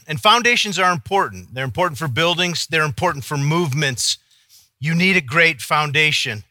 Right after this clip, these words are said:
But Christianity has one. Christ is risen from the dead. The tomb is empty. More than five hundred witnesses saw the living Christ,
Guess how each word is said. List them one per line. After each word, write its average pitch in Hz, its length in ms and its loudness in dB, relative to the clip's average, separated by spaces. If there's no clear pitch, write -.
But 139 140 -8
Christianity 202 640 2
has 175 340 4
one. 110 300 -6
Christ 165 320 2
is 127 160 -4
risen 139 240 0
from 135 160 -6
the 127 80 -6
dead. 110 300 -2
The 120 80 -10
tomb 226 300 4
is 214 140 2
empty. 190 520 0
More 175 160 4
than 170 100 -2
five 185 360 4
hundred 196 260 0
witnesses 151 640 -2
saw 190 400 6
the 170 120 -4
living 165 360 -2
Christ, 135 680 0